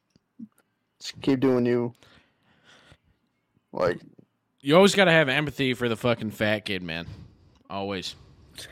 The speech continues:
Speaker 1: Especially being one, you know?
Speaker 2: Yeah, that's what I'm
Speaker 1: <laughs> Like
Speaker 2: saying. Like, I'm, you always gotta have em-, empathy for the fat kid.
Speaker 1: We need to pick each other up.
Speaker 2: Gotta be there for him, you know?
Speaker 1: Yeah.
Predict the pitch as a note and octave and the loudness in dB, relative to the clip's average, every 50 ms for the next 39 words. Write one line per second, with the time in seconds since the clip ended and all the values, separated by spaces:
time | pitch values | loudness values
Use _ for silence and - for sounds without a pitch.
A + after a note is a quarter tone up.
0 | - - - - _ _ _ _ _ _ _ - C3 - E3 D#3+ - - B2+ A2 | -12 -12 -12 -14 _ _ _ _ _ _ _ -10 -4 0 0 0 0 0 -2 -2
1 | A#2 B2 C3 C3 F#2+ C2+ D2+ D2 - - C#3+ - _ - C#3+ D3+ D#3 C3+ A#2+ D#3+ | -2 -2 -2 -2 -4 -4 -6 -8 -8 -8 -12 -16 _ -8 -6 -4 -4 0 4 4
2 | G3+ F3+ B2+ C3+ D3+ - A#3 G#3 F3 E3 D#3 E3+ F#3+ D#3 A2 G#2 G#2 G#2 G2+ G2 | 4 4 4 2 2 2 4 4 4 4 4 4 4 2 2 0 0 -2 -2 0
3 | G#2 G#2+ G#2+ G#2+ G2+ - - - G2+ G2+ A2 - _ _ _ _ _ _ _ - | 0 0 0 0 -2 -4 -10 -16 -20 -20 -20 -20 _ _ _ _ _ _ _ -8
4 | - G#2+ A2+ B2+ C3 - C#3+ C3+ B2+ B2+ B2+ B2 A#2 A2 - - G#2 A#2 B2 - | -4 0 0 0 0 0 -2 0 0 0 -2 -2 -4 -4 -6 -6 -6 -6 -6 -6
5 | - G#2+ F#2+ - G2 F2 - F2+ G2 A2 - - D2 - - _ _ _ _ _ | -8 -10 -8 -8 -12 -10 -8 -8 -8 -8 -8 -12 -18 -18 -20 _ _ _ _ _
6 | _ _ _ _ _ _ _ _ _ A#2+ C3 C#3+ D#3+ F3+ F#3 F#3 F3 E3+ D#3+ C3+ | _ _ _ _ _ _ _ _ _ -2 2 2 2 2 2 2 4 2 4 2
7 | C3+ A#2+ - - C#3 C3+ - C3+ B2+ - - A#2+ A#2 A2 G2+ D#2 A#1+ - - - | 2 -2 -2 -2 -2 -2 -2 -4 -6 -2 0 0 0 0 0 -4 -6 -8 -8 -10
8 | - - - _ _ _ _ _ _ _ _ _ _ _ _ _ _ _ _ _ | -14 -18 -20 _ _ _ _ _ _ _ _ _ _ _ _ _ _ _ _ _
9 | _ _ _ _ _ _ _ _ _ _ _ _ _ _ _ - C#3+ C#3+ A#2+ A#2+ | _ _ _ _ _ _ _ _ _ _ _ _ _ _ _ 0 0 0 0 0
10 | B2 D3+ D#3 B2 G#2 - G2+ F#2 F2 E2+ F2 F2 F#2+ A#2 C#3 - _ _ _ _ | 0 2 2 0 -2 -4 -8 -8 -6 -6 -6 -6 -6 -6 -6 -10 _ _ _ _
11 | _ _ _ _ _ _ _ _ _ _ _ _ _ _ - G#2+ A#2 G#2+ | _ _ _ _ _ _ _ _ _ _ _ _ _ _ -14 -12 -12 -12